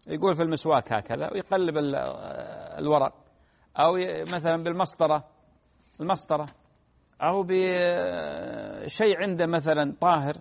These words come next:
من الأشياء الطاهرة يقلب فيها المصحف، والحمد لله ما يشت-، يعني ما يشدد على نفسه. في حل، لو بطرف شماغه يا أحمد، قل لهم: "طرف شماغك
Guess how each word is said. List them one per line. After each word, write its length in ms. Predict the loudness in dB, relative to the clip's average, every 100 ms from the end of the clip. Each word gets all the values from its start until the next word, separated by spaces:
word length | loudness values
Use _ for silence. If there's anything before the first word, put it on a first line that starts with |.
| -10 -10
من 100 | -6
الأشياء 400 | -6 -2 0 0
الطاهرة 500 | 2 2 2 -2 -8 _ _ -12
يقلب 400 | -4 -2 0 -2
فيها 200 | -2 -4
المصحف، 440 | -4 -10 -12 -8
والحمد 340 | -6 -4 -4
لله 300 | -2 -4 -6 -10 _ _ _ _ -8
ما 280 | -2 2 2
يشت-، 260 | 0 -2
يعني 340 | -2 0 0 0
ما 160 | 2
يشدد 460 | 2 2 0 0 2
على 220 | 4 4
نفسه. 280 | 2 -2 -6
في 180 | -2 2
حل، 280 | 2 2 -2 _ _ _ _ _ -10
لو 260 | -2 2 2
بطرف 340 | 4 4 4
شماغه 400 | 2 4 4 6
يا 120 | 4
أحمد، 320 | 4 -2 -4
قل 160 | -2 0
لهم: 120 | 0
"طرف 300 | 2 4 2
شماغك 440 | 0 -6 -8 -18